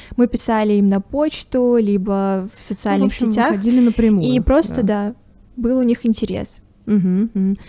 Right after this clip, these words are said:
Speaker 2: Есть ли у вас, э, какие-то советы, которые вы можете дать начинающим подкастерам, тем, кто ещё не запустился?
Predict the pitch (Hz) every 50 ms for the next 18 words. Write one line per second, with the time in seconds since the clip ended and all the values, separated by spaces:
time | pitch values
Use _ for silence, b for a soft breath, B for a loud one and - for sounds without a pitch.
0 | B B B B - 320 - - 277 269 254 220 233 254 269 262 - - - -
1 | 202 202 196 202 - 226 - 247 - - - - 208 196 233 302 330 - 320 302
2 | - - 208 - 220 233 240 247 233 190 202 226 226 202 196 214 220 208 - -
3 | 180 190 202 202 - - 190 185 - 196 190 185 170 160 165 - 185 175 - -
4 | - - 247 - - - 220 196 185 180 - 185 208 - - - 160 - - 185
5 | 180 170 170 165 - 170 - - - - - - - -